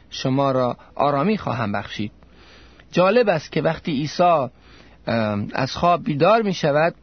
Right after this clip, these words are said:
شاگردان را نیز نهیب می‌دهد.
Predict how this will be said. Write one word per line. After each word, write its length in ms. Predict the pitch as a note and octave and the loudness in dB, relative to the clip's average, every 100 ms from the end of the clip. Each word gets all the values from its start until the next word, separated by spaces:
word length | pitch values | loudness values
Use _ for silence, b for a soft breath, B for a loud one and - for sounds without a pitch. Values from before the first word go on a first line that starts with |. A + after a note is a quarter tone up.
| B B B B | B B B B
شاگردان 680 | - D#3 D3+ D#3 D3+ G#3+ A#3+ | 0 0 2 0 2 2 4
را 140 | G3 | 2
نیز 360 | F3 D#3+ D#3 C#3+ | 2 -2 -4 -4
نهیب 300 | B2+ D3 F#3+ | -4 -2 -2
می‌دهد. 540 | D#3+ C#3 A#2 A2+ - | -2 -2 -2 -2 -6